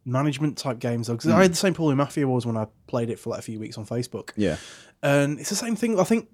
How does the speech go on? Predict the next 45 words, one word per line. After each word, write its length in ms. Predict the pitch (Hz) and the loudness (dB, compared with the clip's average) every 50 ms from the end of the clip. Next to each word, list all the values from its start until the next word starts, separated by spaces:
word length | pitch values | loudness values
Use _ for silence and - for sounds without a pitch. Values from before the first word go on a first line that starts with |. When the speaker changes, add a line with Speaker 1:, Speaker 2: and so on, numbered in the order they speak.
| _ - | _ 2
Speaker 1:
unless 380 | 185 175 180 196 196 - - | 4 6 6 6 4 4 0
it 240 | 196 185 - _ - | -2 -2 -4 _ -4
starts 320 | - - 190 170 156 - | 2 4 6 6 4 4
throwing 240 | - - 165 156 151 | 2 4 4 4 4
in 160 | 147 143 143 | 4 2 2
new 120 | 143 139 139 | 0 0 0
mechanics, 440 | 131 131 127 - 147 135 123 - - | 0 0 0 0 0 0 -2 -4 -6
which 60 | 123 | -4
is 20 | 151 | -2
obviously 200 | 143 127 135 127 | -2 -2 -2 -4
something 200 | 131 139 127 120 | -4 -2 -2 -2
as 120 | 117 107 | -2 -4
sort 160 | - - - 117 | -4 -6 -8 -10
of 60 | - | -10
flash 320 | - - 131 113 110 - - | -6 -4 -4 -4 -4 -2 0
Speaker 2:
Yeah. 140 | 107 98 | 2 2
Speaker 1:
based 180 | 85 - - - | 2 2 0 -4
and 80 | 120 110 | -8 -8
spreadsheet 500 | - - - 117 113 - - 127 104 107 | -6 -6 -6 -6 -6 -6 -6 -8 -6 -6
based 300 | 110 107 110 - - - | -8 -8 -8 -8 -8 -8
as, 280 | 110 104 104 101 107 | -8 -8 -8 -6 -4
uh, 200 | 113 110 110 107 | -2 -2 -2 -4
Mafia 320 | 110 110 107 - 120 110 104 | -6 -8 -8 -8 -8 -8 -6
Wars. 240 | 104 104 101 95 - _ _ | -8 -8 -10 -12 -18 _ _
Speaker 2:
Yeah. 160 | - 101 85 | 0 2 2
Speaker 1:
Which 100 | 73 - | 0 -2
is, 20 | - _ - - - _ | -6 _ -20 -20 -8 _
that's 120 | - 120 | -4 -4
basically 300 | - - 113 - - 117 | -2 -2 -4 -4 -6 -6
all 140 | 113 104 104 | -8 -8 -8
it 80 | 107 117 | -10 -8
is. 280 | 113 107 101 - - - - | -8 -8 -8 -8 -8 -8 -2
Speaker 2:
Yeah, 240 | - 113 107 98 92 | 2 4 4 4 4
yeah. 160 | 90 87 85 | 4 2 2
Speaker 1:
It 60 | 87 - | 2 2
obviously 300 | 156 147 131 - - 131 | 2 2 2 2 -2 -4
can't 400 | 123 - 156 147 143 143 127 117 | -2 2 4 4 4 4 0 -2
do, 240 | 107 101 95 92 - - _ _ | -8 -10 -10 -12 -14 -18 _ _
but 80 | - 139 120 95 | 2 2 2 4
Speaker 2:
Mm. 60 | 92 | 6
Speaker 1:
Godfinger 400 | 131 151 131 - - 131 113 107 | 6 4 6 4 2 0 0 0
definitely 300 | - 113 - - 110 110 | -2 -2 -4 -6 -12 -6
could 180 | - - 143 | -2 -2 0
have 80 | 131 107 | 0 -2
done. 240 | 107 101 98 98 | -4 -6 -10 -12